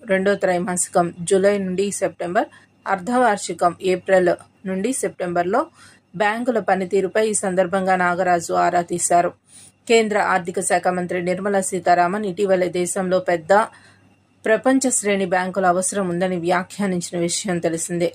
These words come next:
Reserve Bank of India ప్రభుత్వ బ్యాంకులతో ఈ మేరకు చర్చలు జరుగుతున్నాయని చెప్పిన విషయము విదితమే. ఈ నేపథ్యంలో తాజా సమావేశంలో మిక్కిలి ప్రాధాన్యతలను సంతరించుకున్నది. తొలుత స్థూల నిరర్ధక ఆస్తులు, మొండి బకాయిలు లేదా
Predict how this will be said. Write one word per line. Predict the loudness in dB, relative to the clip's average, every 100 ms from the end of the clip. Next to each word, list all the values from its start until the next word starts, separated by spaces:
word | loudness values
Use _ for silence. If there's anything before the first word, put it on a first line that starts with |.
| 0
Reserve | 2 2 2
Bank | 2 2 0
of | 0 -2
India | -2 2 2 0 -8 -20 -12 -2
ప్రభుత్వ | 0 0 0 2
బ్యాంకులతో | 2 0 0 -2 0 0
ఈ | 0
మేరకు | 0 -2 -2 -4 -4
చర్చలు | -2 0 0
జరుగుతున్నాయని | 0 0 -2 -4 -2 -2 -2 -4
చెప్పిన | -6 -2 -2
విషయము | -2 -2 -2 0 0
విదితమే. | 0 0 0 -2 -2 -8 _ -20 -20 -20 _ _ _ -8
ఈ | -4 -4
నేపథ్యంలో | -2 0 2 2 2 2 4 4 2
తాజా | 0 -6 -6 -10 -8 -4 -2
సమావేశంలో | -2 -2 0 0 -2 -4 -2 -2
మిక్కిలి | -2 -2 0 0
ప్రాధాన్యతలను | 2 0 -2 -6 -6 -2 0 0 0
సంతరించుకున్నది. | -4 -2 -2 -2 -4 -6 -8 -8 -8 -10 -14 -20 -14 -2
తొలుత | 0 2 2
స్థూల | 2 2 4 4 4 0 _ _ _ -6
నిరర్ధక | 0 2 0 -2 -2 -2
ఆస్తులు, | 0 0 0 -2 -2 -2 -2
మొండి | 0 0
బకాయిలు | 2 0 0 0 0 -2 -2
లేదా | 0 0 2 0